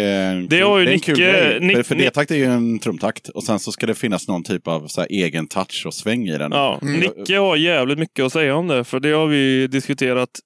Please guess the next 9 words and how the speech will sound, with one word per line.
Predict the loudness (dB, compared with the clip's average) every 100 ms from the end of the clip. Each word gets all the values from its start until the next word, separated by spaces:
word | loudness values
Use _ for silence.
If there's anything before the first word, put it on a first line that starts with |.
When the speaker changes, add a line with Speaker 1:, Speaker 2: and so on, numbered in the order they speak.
| -8 -4
Speaker 2:
tusentals | -4 -4 -2 -2 0
gånger, | -2 -2 -2 -2
liksom, | -2 -4 -6 -6
hur, | -2 0 2 0 -2 -4
hur | 0 2 2
man | 0 -2
spelar | 0 0 2 0
D-takt | 0 0 0 -2 -4 -8 -14 -6
på | -2 0 0 0